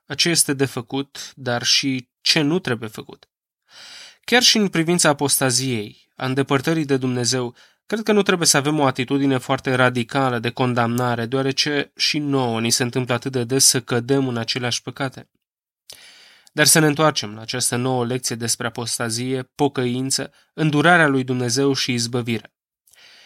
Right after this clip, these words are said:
Suntem la capitolul patru al cărții Judecători și citim primele trei versete. Copiii lui Israel iarăși au făcut ce nu place Domnului după moartea lui Ehud. Și Domnul i-a vândut în mâinile lui Iabin, împăratul Canaanului,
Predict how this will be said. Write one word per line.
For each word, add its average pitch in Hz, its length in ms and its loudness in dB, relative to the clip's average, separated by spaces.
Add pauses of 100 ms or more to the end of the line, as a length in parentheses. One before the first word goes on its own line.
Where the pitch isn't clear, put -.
(160)
Suntem 170 360 4
la 139 100 6
capitolul 131 540 0
patru 139 340 2
al 120 120 -8
cărții 117 300 -2
Judecători 120 840 -2 (240)
și - 180 -2
citim 165 400 0
primele 135 360 4
trei 113 180 -4
versete. 107 500 -2 (1200)
Copiii 226 360 4
lui 175 140 8
Israel 147 640 6
iarăși 156 460 6
au 127 60 0
făcut 127 280 -2
ce - 120 2
nu 127 100 2
place 123 300 2
Domnului 113 440 0
după 113 220 -2
moartea 113 360 0
lui 107 140 -6
Ehud. 110 420 -8 (360)
Și - 220 0
Domnul 156 340 4
i-a 131 100 6
vândut 127 320 0
în 127 80 0
mâinile 127 400 2
lui 113 180 -4
Iabin, 113 380 0
împăratul 117 500 -2
Canaanului, 123 680 -2